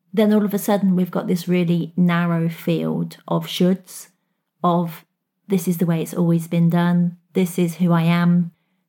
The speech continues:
this always happens to me. And where we need to get back to is a place where we feel there is more to explore, more that we don't know, more that we haven't tried. There is more scope for bigger conversations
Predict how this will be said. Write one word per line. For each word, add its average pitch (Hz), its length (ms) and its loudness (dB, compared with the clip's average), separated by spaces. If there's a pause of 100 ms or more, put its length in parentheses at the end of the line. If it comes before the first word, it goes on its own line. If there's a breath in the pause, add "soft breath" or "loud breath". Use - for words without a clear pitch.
this 190 200 0
always 175 220 2
happens 180 480 -2
to - 140 -8
me. - 340 -8 (640)
And 226 140 8
where 247 140 4
we 277 140 2
need 240 280 4
to 202 100 -2
get 185 200 0
back 202 300 -2
to 165 380 -4 (180)
is 196 180 2
a 196 60 0
place 190 400 -2
where 190 140 4
we 190 440 2 (680)
feel 226 240 2
there 226 160 2
is 202 140 0
more 190 200 4
to 175 140 -4
explore, 180 520 0
more 185 220 4
that - 140 -4
we 190 140 2
don't 175 300 -2
know, 170 400 0 (440)
more 220 240 4
that 220 120 -6
we 202 100 -2
haven't 185 320 -2
tried. 180 600 -4 (680)
There 208 160 4
is 208 140 0
more 214 220 4
scope 202 560 -2
for 170 640 2 (180)
bigger 190 260 0
conversations 175 1200 -2